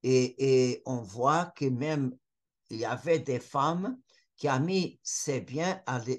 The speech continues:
disposition de Jésus et des apôtres pendant les trois, trois ans de vie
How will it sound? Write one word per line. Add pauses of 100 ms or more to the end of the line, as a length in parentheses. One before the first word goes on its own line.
(120)
disposition
de
Jésus (480)
et (1000)
des
apôtres (720)
pendant
les
trois, (220)
trois
ans
de
vie